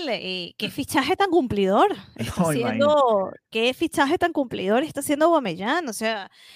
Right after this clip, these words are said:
Speaker 1: cada vez recuerdo los comentarios de, de la misma afición, ¿no? Y de
Speaker 2: Sí,
Speaker 1: los
Speaker 2: sí.
Speaker 1: periodistas hablando de, de sus comportamientos, de todo el tema, eh, y,
Speaker 2: Bueno,
Speaker 1: y
Speaker 2: es que
Speaker 1: de
Speaker 2: aquí
Speaker 1: la
Speaker 2: lo
Speaker 1: edad con
Speaker 2: hablamos
Speaker 1: la
Speaker 2: y a
Speaker 1: que
Speaker 2: mí me, a mí me
Speaker 1: llegaba.
Speaker 2: preocupaba. Yo, yo estaba entre ese grupo que decía, "Bueno, si este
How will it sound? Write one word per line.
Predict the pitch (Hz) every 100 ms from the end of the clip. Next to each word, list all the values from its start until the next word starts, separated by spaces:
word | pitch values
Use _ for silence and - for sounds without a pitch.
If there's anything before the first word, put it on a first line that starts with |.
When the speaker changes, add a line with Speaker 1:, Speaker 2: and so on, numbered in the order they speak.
| - _
Speaker 1:
cada | - 233 262 294
vez | 302 320 -
recuerdo | - 240 240 240 247
los | 302
comentarios | - 220 208 208 240 302 311 302 -
de, | 214 185 - -
de | 202 180
la | 170
misma | 180 285 480
afición, | - 247 269 370 453 220
¿no? | 233 392
Y | 269 226
de | 190
Speaker 2:
Sí, |
Speaker 1:
los | 196
Speaker 2:
sí. | -
Speaker 1:
periodistas | 196 180 190 285 392 - 208
hablando | 208 185 196 277
de, | 226 202 190 185 _
de | 220 208
sus | 208
comportamientos, | - 202 180 180 233 330 285 262 254
de | 208
todo | 214 233
el | 240
tema, | 262 320 349 - - - -
eh, | - 202 190 170 - -
y, |
Speaker 2:
Bueno, | 123 190
Speaker 1:
y | 214
Speaker 2:
es |
que | 202
Speaker 1:
de | 185
Speaker 2:
aquí | 175
Speaker 1:
la | 156
Speaker 2:
lo |
Speaker 1:
edad | 170
con | 143
Speaker 2:
hablamos | 160
Speaker 1:
la | 190
Speaker 2:
y |
a | 131
Speaker 1:
que |
Speaker 2:
mí | 123
me, | 147
a |
mí | 185 196 214
me |
Speaker 1:
llegaba. | 302 330
Speaker 2:
preocupaba. | 196 165 143 107 123 196 104
Yo, | 90
yo | 101
estaba | 101 - 135
entre | 208 165 135
ese | 127
grupo | 143 147 170
que |
decía, | 143 113 139
"Bueno, | 131 165
si | - 120
este | - - 151 160